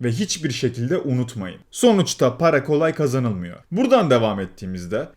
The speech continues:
şimdi vadeli işlemler arayüzüne geçebiliriz. Hemen üst bölümden trade'e geldik ve futures'a bir defa tıklıyorum. Yani buradan artık vadeli işlemler arayüzüne geçiyoruz. Şimdi geldiğimiz arayüzde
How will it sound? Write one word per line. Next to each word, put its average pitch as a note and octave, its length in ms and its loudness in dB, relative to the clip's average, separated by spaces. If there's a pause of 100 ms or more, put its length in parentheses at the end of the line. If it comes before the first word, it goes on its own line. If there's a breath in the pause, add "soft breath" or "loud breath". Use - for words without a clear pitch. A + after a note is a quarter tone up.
şimdi D#3 520 0
vadeli B2 440 2
işlemler A#2+ 480 -2
arayüzüne C3 480 -2
geçebiliriz. A2 800 -6
Hemen G#3 360 2 (100)
üst G3+ 260 -4
bölümden G#2 580 -2 (100)
trade'e B2 440 4
geldik F3+ 520 0 (140)
ve F3+ 120 4
futures'a E3+ 640 -2
bir F3+ 140 -4
defa C#3 340 2
tıklıyorum. F#2+ 520 -6
Yani B2+ 320 -4
buradan A2 400 -2
artık A#2 420 -8
vadeli A2+ 380 0
işlemler B2 460 -4
arayüzüne E3 500 0
geçiyoruz. F#2+ 600 -8 (280)
Şimdi C#4 400 0
geldiğimiz A#2+ 560 4
arayüzde G#2 640 0